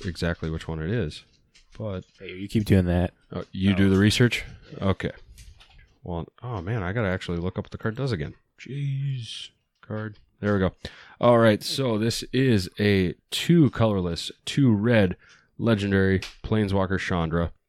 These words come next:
Speaker 1: It ha-, comes in with four loyalty counters. Its plus one is exile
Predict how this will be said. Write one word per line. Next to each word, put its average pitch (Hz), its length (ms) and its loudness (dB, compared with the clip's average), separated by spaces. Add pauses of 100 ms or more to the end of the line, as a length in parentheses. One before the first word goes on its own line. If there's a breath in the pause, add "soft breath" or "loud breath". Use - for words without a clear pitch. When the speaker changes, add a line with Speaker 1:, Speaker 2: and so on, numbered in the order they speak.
(120)
Speaker 1:
It - 200 0
ha-, 110 260 4 (140)
comes 120 320 0 (100)
in 113 320 -2
with 151 840 -4 (120)
four 165 440 6
loyalty 90 480 4
counters. 90 400 0
Its 95 200 -4
plus - 320 -2
one 101 180 2
is 95 340 0
exile 107 540 2